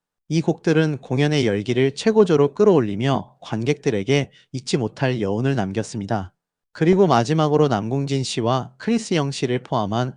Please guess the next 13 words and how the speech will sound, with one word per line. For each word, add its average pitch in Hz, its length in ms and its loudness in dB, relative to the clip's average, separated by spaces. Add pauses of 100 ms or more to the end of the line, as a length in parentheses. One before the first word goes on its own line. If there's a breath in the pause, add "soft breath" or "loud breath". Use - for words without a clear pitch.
(140)
총 202 440 -4
아홉 117 260 -2
명의 131 380 -4
전 131 280 -4
출연진이 120 640 -4
다 - 140 -6
함께 139 520 -2 (180 loud breath)
무대에 123 320 0
올라 101 480 -4 (340)
희망과 131 640 -2
사랑의 160 420 -2
메시지를 117 560 -4
담은 117 400 -4